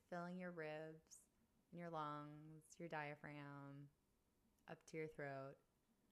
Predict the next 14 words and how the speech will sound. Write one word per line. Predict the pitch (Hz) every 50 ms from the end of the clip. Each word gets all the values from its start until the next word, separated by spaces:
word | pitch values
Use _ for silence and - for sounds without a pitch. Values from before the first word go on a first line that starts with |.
| _ _ _ _ _ _ _ _ _ - - -
Hold | 170 170
it | 170 175 175
for | - 170
just | 160 160 156 - -
a | 135 135 131 147
little | 151 151 170 165
longer. | 165 151 143 143 147 147 143 143 147 156 160 160 160 - _ _ _ _ _ _ _ _ _ _ _ _ _ -
And | 165 156
now | 156 160
we're | 160
gonna | 165 170 160 - - 165
exhale | 170 - - - - 156 156 - - - - 165 - -
for | 151 147 -
five. | - - - - - - - -